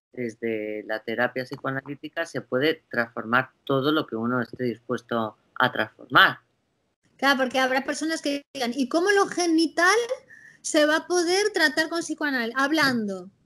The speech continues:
Speaker 1: Ya.
Speaker 2: ¿Cómo mi potencia va a curarse hablando?", ¿no?
Speaker 1: Ya, sí, bueno, pues
Speaker 2: Pues sí.
Speaker 1: lo tienen que transformar ustedes directamente en la consulta,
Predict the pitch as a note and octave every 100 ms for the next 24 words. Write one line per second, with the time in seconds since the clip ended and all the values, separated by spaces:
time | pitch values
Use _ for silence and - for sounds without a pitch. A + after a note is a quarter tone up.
0 | - - A2 F#4 G4+ F#4+ - D#4 D#4 F4
1 | G4+ A4 F#4+ G4+ D#4+ _ - D4+ D#4 E4+
2 | - E4 F4+ G4 - F#4 B3+ B3+ C#4 C4+
3 | A#3+ G3+ F#3 G3 C4+ G#4+ _ _ _ _
4 | - G#2+ G#2 _ _ _ _ A#2+ G#2+ B2
5 | A#2 A2+ A2 G#2+ _ _ _ _ _ _
6 | G3 F#3 G#3 F#3 _ _ _ _ - C3+
7 | C3+ D3 D3+ B2+ C3+ B2+ B2 B2+ B2 A2+
8 | A2 A2+ G#2+ - _ - F2+ - - C#3+
9 | C3+ - C3+ C#3 C#3 C3 - D3+ D3+ C3
10 | C3+ C3 C3 C#3 C#3 C3 A2+ A#2 A2+ D3+
11 | D3 D#3 D3+